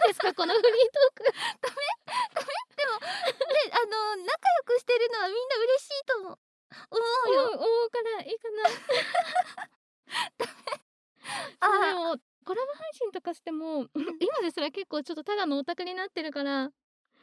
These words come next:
Speaker 1: ちょっと危ないかなと思って。
Speaker 2: そう。
Speaker 1: なんかこう、平常心でいられない、なんか私のイメージが崩れちゃうな、みたいな。
Speaker 2: 伊賀崎さんのクールなイメージが。
Speaker 1: いろいろと崩れていっちゃうので、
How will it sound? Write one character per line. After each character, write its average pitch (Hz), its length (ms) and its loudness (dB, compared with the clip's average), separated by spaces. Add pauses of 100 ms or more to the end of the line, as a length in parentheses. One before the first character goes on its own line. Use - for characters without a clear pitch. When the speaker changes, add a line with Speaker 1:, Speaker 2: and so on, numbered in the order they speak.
(360)
Speaker 1:
ち - 80 -8
ょ - 20 -6
っ - 80 -8
と 294 380 -4
危 262 80 -6 (100)
な 415 140 -4
い 392 60 -8
か 330 100 -8
な 302 160 -6
と 277 120 -10
思 240 100 -4
っ 240 40 -8
て。 226 280 -12
Speaker 2:
そ - 80 -20
う。 247 40 -4
Speaker 1:
な 294 60 -2
ん 339 40 -14
か 277 100 -4
こ 254 100 -6
う、 254 40 -6
平 392 220 -4
常 427 180 -2
心 302 180 -4
で 262 80 0
い 247 60 -2
ら 269 100 -4
れ 277 100 -2
な 269 160 0
い、 262 80 -4
な 277 120 -4
ん - 20 -16
か 269 120 -4
私 269 280 -6
の 381 100 -6
イ 359 60 -6
メ 359 140 -6
ー - 40 -4
ジ 302 80 -8
が 269 100 0
崩 294 240 -8
れ 294 120 -4
ち 240 100 -10
ゃ - 40 -8
う 247 40 -6
な、 311 220 -4
み 311 100 -4
た 440 80 4
い 440 40 0
な。 - 40 -8 (640)
Speaker 2:
伊 294 80 -8
賀 415 160 -2
崎 440 180 -4
さ 381 140 0
ん 330 40 0
の 302 80 -2
ク - 100 -12
ー 415 160 4
ル 359 80 0
な 311 100 -2
イ 294 80 -4
メ 330 120 0
ー - 20 0
ジ 294 120 -6
が。 269 180 0 (180)
Speaker 1:
い 294 100 -10
ろ 302 80 -10
い - 80 -10
ろ 320 60 -10
と 330 100 -6
崩 330 300 -8
れ 349 40 -4
て 285 120 -2
い 269 40 2
っ 254 40 -8 (240)
ち 320 100 -8
ゃ 302 80 -4
う 302 60 -4
の 254 140 0
で、 233 460 -6